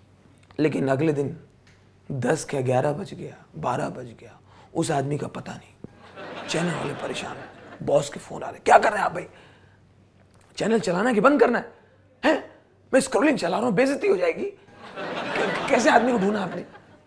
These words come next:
जाइए पकड़िए उस आदमी को, ढूंढिए, देखिए वो आदमी कहाँ है।" चैनल वाले गली गली में घूम रहे हैं।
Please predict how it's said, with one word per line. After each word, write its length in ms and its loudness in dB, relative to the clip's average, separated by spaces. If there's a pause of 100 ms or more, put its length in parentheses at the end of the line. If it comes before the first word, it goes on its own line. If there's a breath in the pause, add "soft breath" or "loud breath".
जाइए 160 8
पकड़िए 300 6
उस 60 4
आदमी 220 2
को, 60 0
ढूंढिए, 520 2 (300)
देखिए 200 4
वो 60 8
आदमी 200 4
कहाँ 220 0
है।" 80 -6 (720)
चैनल 200 -6
वाले 240 0
गली 220 4
गली 180 0
में 100 -4
घूम 200 -8
रहे 80 -12
हैं। 120 -18